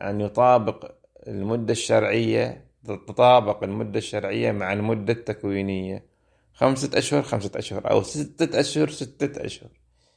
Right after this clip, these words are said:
يت-، تتطابق، يعني ما في فرق بينهما. واحتمال أن يكون المدة الشرعية أكثر، أزيد، يعني في الو-، في التكوين خمسة أشهر يكفي، لكنه ل-، لجريان القاعدة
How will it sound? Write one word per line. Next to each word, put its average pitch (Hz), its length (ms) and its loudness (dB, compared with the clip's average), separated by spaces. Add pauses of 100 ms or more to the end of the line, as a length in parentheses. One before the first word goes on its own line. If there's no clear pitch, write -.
(100)
يت-، - 180 -4
تتطابق، 123 880 6
يعني 104 200 -4
ما 127 180 2
في 131 120 -4
فرق - 280 0
بينهما. 95 600 -6 (960)
واحتمال 160 580 4
أن 135 120 2
يكون 127 460 2
المدة 110 480 0
الشرعية 113 580 2
أكثر، 131 720 4 (220)
أزيد، 113 560 0 (640)
يعني 127 680 2 (380)
في - 100 -10
الو-، 113 220 0
في - 100 -6
التكوين 117 800 2
خمسة 139 460 0
أشهر 160 480 4
يكفي، 175 600 0 (220)
لكنه 139 640 4
ل-، 120 420 2
لجريان 123 580 6
القاعدة 131 800 2